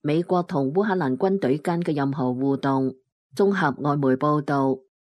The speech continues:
拜登響三月二十八號嘅記者會上表示，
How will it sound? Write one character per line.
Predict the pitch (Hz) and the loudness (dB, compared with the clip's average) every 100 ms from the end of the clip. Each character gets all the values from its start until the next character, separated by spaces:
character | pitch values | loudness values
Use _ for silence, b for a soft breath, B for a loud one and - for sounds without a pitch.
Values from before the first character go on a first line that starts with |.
| - | -2
拜 | 185 | 0
登 | 196 226 | 2 0
響 | 220 135 180 | 2 0 0
三 | 214 208 | 0 0
月 | 196 139 - | 2 0 0
二 | 143 | -2
十 | 170 | -4
八 | - 156 151 | -2 -2 0
號 | 151 131 | -2 -2
嘅 | 147 | -2
記 | 156 151 | -2 0
者 | 131 160 | 0 0
會 | 156 151 | 0 0
上 | 170 135 127 | 0 -4 0
表 | 123 156 | 0 0
示， | - 135 131 | 0 4 4